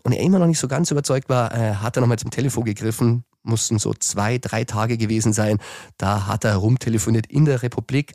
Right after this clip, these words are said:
Auch, äh, nach England ging sein Auge. Hat mal bei der Klopp-Seite vorgefühlt, ob der sich von Liverpool verabschieden würde. Hat er natürlich nicht. Klopp war ja damals glücklich bei Liverpool. Ich hoffe, es ist immer noch, auch wenn's gerade nicht so läuft, aber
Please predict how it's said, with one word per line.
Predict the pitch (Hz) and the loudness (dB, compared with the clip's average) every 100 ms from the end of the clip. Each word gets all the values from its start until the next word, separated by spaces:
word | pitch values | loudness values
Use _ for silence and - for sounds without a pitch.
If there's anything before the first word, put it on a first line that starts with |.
| - | -4
Auch, | 98 110 175 262 - - - - | 0 2 4 2 -2 -12 -18 -4
äh, | 147 151 151 151 | 0 2 2 2
nach | 147 139 - _ - | 2 0 -4 _ -2
England | 131 202 120 92 - | 2 4 4 0 0
ging | 101 | -2
sein | 92 87 | -2 -2
Auge. | - 85 139 165 - - - | -2 -2 0 -2 -4 -20 -10
Hat | 123 | -4
mal | 127 131 127 113 - _ | 2 4 4 0 -6 _
bei | - 107 139 | -2 0 2
der | 127 | 0
Klopp-Seite | - - 117 - 110 101 | -2 -2 -2 0 -2 -2
vorgefühlt, | 92 107 117 120 120 117 | -2 0 0 0 0 -2
ob | - - | -2 -4
der | 110 107 | -2 -2
sich | 113 | -2
von | - | 0
Liverpool | 104 120 110 107 | 0 0 0 -2
verabschieden | - - - 117 | -2 -2 -2 -2
würde. | 110 101 | -2 0
Hat | 98 - | -2 2
er | |
natürlich | 113 98 110 92 | 2 2 -2 0
nicht. | 107 135 - - - - | 2 2 0 -14 -20 -14
Klopp | - 110 - | -2 0 0
war | - 101 | -4 0
ja | 113 110 - _ - | 0 0 -4 _ -4
damals | 104 113 104 98 - - | 2 4 4 2 -2 -2
glücklich | 123 - 110 - | -2 0 -2 -4
bei | 95 98 120 | -2 0 0
Liverpool. | 107 107 117 104 117 | 0 0 0 0 0
Ich | 110 | 0
hoffe, | 117 107 117 | 0 0 0
es | 98 | 0
ist | 95 | -2
immer | 127 | 2
noch, | 117 110 | 2 2
auch | 101 | -2
wenn's | 107 | -2
gerade | 110 101 | -2 2
nicht | 107 120 156 | 4 4 4
so | 143 | 2
läuft, | 127 123 - | 4 4 2
aber | 104 | -2